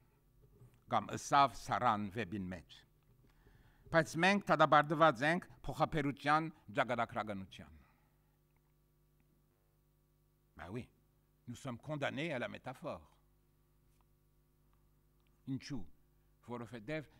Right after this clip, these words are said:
պետք է վերադառնալ համառության շրջանին, իսկ ինչպես կխոսեցնես համառությունը, եթե համառություն է։ Ինքնակենսագրությունը թյուրությամբ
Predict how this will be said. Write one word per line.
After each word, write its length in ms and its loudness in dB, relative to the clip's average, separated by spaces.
պետք 200 -10
է 80 -8
վերադառնալ 640 -4
համառության 500 -8
շրջանին, 600 -12
իսկ 280 -16
ինչպես 360 -10
կխոսեցնես 720 -14
համառությունը, 580 -12
եթե 240 -12
համառություն 540 -18
է։ 160 -20
Ինքնակենսագրությունը 1000 2
թյուրությամբ 640 4